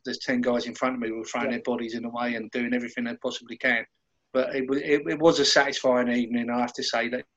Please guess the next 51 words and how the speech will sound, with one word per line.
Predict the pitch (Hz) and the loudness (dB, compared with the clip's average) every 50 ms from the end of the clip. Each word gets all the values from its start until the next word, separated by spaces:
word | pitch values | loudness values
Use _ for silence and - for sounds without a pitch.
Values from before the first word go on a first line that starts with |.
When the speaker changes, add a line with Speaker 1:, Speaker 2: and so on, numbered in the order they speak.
| _ - | _ -10
Speaker 1:
you | 143 127 | -8 -6
know, | 117 113 120 120 | -4 -4 -4 -4
we, | 127 135 131 131 - 143 - - - _ _ _ - | -6 -8 -8 -6 -8 -8 -8 -10 -12 _ _ _ 0
being | 139 127 123 | 2 2 2
a | 123 | 2
birthday, | 123 131 127 123 123 - - 123 120 | 4 4 4 4 2 0 0 0 0
being | 120 131 123 120 | 0 0 -2 -2
a | 117 | -4
special | - - 127 123 - - 123 - | -4 -4 -4 -4 -4 -6 -6 -4
day, | - 120 117 117 120 | -2 0 0 0 -2
and | 117 110 120 - _ - - - - - - - _ _ - - _ - | -4 -6 -10 -14 _ -20 -18 -18 -16 -16 -18 -20 _ _ -20 -18 _ -2
knowing | 131 135 131 127 127 123 120 | 2 4 4 4 4 4 4
that | 123 123 120 - _ _ _ _ _ - | 4 2 0 -2 _ _ _ _ _ -14
probably | - - 131 127 127 120 123 123 | -12 -10 -8 -6 -4 -2 -2 -2
things | 123 - 131 123 120 127 | 0 0 0 0 0 -2
were | 127 | -2
coming | - 135 127 127 123 | -2 0 0 0 0
to | 123 - 127 | 0 0 0
an | 123 | 2
end | 127 127 123 - | 2 2 2 -2
for | - 120 | -4 -4
me | 120 120 120 | -4 -2 -2
at | - | -4
the | - | -4
place | - - 123 120 120 120 - 123 | -4 -2 0 0 0 0 -2 -4
as | 120 113 | -4 -2
well. | 123 120 113 110 123 | 0 0 0 2 0
That | 120 123 - | 0 0 -2
was, | 127 117 - - | -4 -6 -4 -2
uh, | 123 120 123 120 117 - _ - _ _ _ _ _ _ _ - | 0 0 0 0 -2 -4 _ -20 _ _ _ _ _ _ _ 0
it | 143 135 | 0 0
was, | 139 139 131 127 - - | 2 0 0 0 0 0
yeah, | 175 151 135 131 127 127 | 0 2 4 6 6 6
it | 127 131 | 6 4
was | 139 135 | 4 4
a, | 156 147 156 151 | 6 4 4 4
it | 165 160 | 2 0
was | 156 | 0
a | 156 | 0
special | 143 - - 165 160 - 156 143 | 0 2 4 4 4 4 2 2
night, | 135 131 127 123 123 | 2 2 2 2 2
and | 127 135 | 2 0
I | 127 | 0
thoroughly | - - 156 147 139 135 131 127 | 2 4 4 6 6 6 4 4
enjoyed | 123 123 - 127 123 120 120 120 | 2 2 0 0 0 0 -2 -2
it, | 123 123 | -2 -2
as | - - - | -4 -4 -6
I | - | -4
say. | - - 123 120 117 117 | 0 0 2 2 2 0
And, | 113 117 120 | -2 -4 -4
um, | 117 117 117 117 | -4 -4 -6 -8